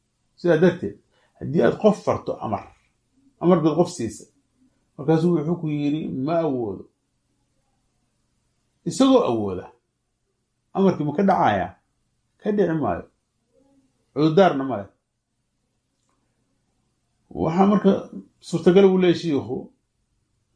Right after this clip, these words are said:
wejka labaad, in macnuhu uu yahay waajibnimo ma jirto haddaanay awoodi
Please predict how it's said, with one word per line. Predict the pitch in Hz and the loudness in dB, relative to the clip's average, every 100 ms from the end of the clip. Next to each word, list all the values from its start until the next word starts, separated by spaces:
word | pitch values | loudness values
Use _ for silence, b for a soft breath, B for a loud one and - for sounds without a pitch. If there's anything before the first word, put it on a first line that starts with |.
| _ | _
wejka | - - - | -4 -4 -2
labaad, | 107 101 123 165 - _ _ _ _ _ _ _ _ _ - | -2 -2 -4 -6 -10 _ _ _ _ _ _ _ _ _ 2
in | 170 | 4
macnuhu | 160 190 190 190 | 6 8 6 6
uu | 165 | 2
yahay | 143 131 151 160 - - _ _ _ _ _ _ _ _ _ _ _ _ - | 0 0 -2 -4 -10 -18 _ _ _ _ _ _ _ _ _ _ _ _ 0
waajibnimo | 131 127 135 156 170 143 | 2 2 0 4 4 4
ma | 131 | 0
jirto | 104 98 - 143 101 _ _ _ _ _ _ _ _ | -4 -8 -8 -8 -8 _ _ _ _ _ _ _ _
haddaanay | - 139 151 143 170 160 135 123 113 - | -14 -6 -4 0 0 2 0 -2 -6 -4
awoodi | 123 120 107 | -4 -4 -4